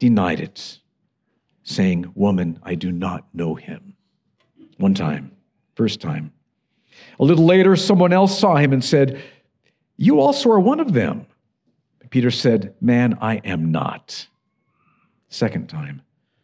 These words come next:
And after an interval of about an hour, still another insisted, saying, "Certainly this man also was with him,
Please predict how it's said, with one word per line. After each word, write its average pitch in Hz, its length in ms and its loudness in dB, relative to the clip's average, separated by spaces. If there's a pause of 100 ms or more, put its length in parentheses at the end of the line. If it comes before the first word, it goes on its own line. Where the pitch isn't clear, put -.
(880)
And 123 100 2
after 156 240 2
an 156 60 4
interval 165 360 4
of 147 60 2
about 160 260 4
an 160 100 2
hour, 165 420 4
still 165 340 2
another 170 420 4
insisted, 160 540 0
saying, 160 240 0
"Certainly 185 440 2
this 165 200 -2
man 165 200 2
also 170 420 0
was 156 120 2
with 170 200 2
him, 165 240 0